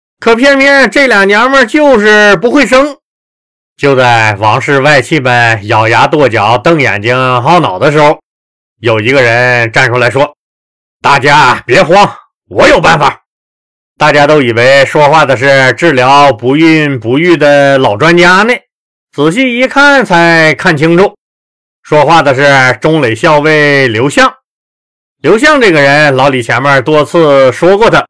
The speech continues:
他是刘氏皇族里面难得的大学问家。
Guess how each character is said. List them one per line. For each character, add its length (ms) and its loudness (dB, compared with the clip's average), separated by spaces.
他 160 0
是 320 2
刘 240 0
氏 160 0
皇 240 2
族 140 2
里 120 0
面 440 0
难 200 0
得 200 2
的 400 2
大 180 -2
学 160 0
问 160 -2
家。 240 0